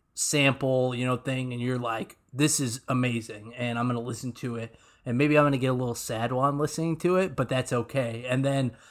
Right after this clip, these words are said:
down the line, when you're, like, seventeen, eighteen,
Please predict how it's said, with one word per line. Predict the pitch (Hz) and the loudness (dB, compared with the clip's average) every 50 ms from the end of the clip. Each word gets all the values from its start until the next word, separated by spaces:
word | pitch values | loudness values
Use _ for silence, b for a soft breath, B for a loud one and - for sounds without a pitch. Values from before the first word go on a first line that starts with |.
| b b b b | b b b b
down | 151 147 151 151 143 | 6 8 8 8 8
the | 135 | 6
line, | 120 117 123 127 131 127 127 131 127 131 135 123 | 2 2 4 4 4 4 4 2 2 0 -2 -2
when | 117 123 120 | -4 -4 -4
you're, | 120 117 117 117 | -2 -2 -4 -4
like, | 117 117 117 117 113 - - _ _ _ _ _ _ _ _ _ | -2 -4 -4 -4 -6 -10 -14 _ _ _ _ _ _ _ _ _
seventeen, | - - - - 135 123 127 123 120 - - 135 120 120 120 120 117 117 127 127 - | -8 -4 -2 0 0 0 0 -2 -2 -4 -4 -2 -2 0 0 0 -2 -2 -4 -6 -6
eighteen, | 127 120 117 117 - - - 123 117 113 113 113 110 113 110 | -6 -6 -6 -8 -10 -10 -8 -6 -6 -6 -6 -6 -6 -6 -8